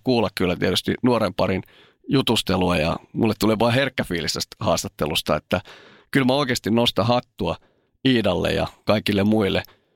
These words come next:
jääkiekkoilijoiden puolisoille, että kyllä tuo on raffi homma, tai yleensäkin huippu-urheilijoiden puolisoille, että, että kun kaikki menee sen urheilijan ehdoilla ja urheilijan aikataulun mukaan, niin kuin Jesse tuossa sanoi, niin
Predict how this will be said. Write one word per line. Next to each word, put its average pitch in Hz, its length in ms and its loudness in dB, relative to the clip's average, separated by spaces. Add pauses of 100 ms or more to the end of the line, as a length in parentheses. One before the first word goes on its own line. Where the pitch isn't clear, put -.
(240)
jääkiekkoilijoiden 90 880 -2
puolisoille, 82 680 0
että - 340 -6 (580)
kyllä - 180 -2
tuo 98 100 2
on 104 60 0
raffi 117 380 0
homma, 90 380 -2
tai 131 120 2
yleensäkin 143 380 0
huippu-urheilijoiden 95 840 -2
puolisoille, 85 640 0
että, - 280 -4 (600)
että 98 120 -4
kun 110 140 0
kaikki 135 360 -2
menee 104 380 0
sen 87 280 -2 (160)
urheilijan 98 640 0
ehdoilla 85 560 0
ja 76 140 -2 (100)
urheilijan 98 500 2
aikataulun 95 460 -2
mukaan, 92 280 0
niin 80 100 -6
kuin 92 120 0
Jesse 92 260 0
tuossa 80 280 -2
sanoi, 82 220 -2
niin - 140 -4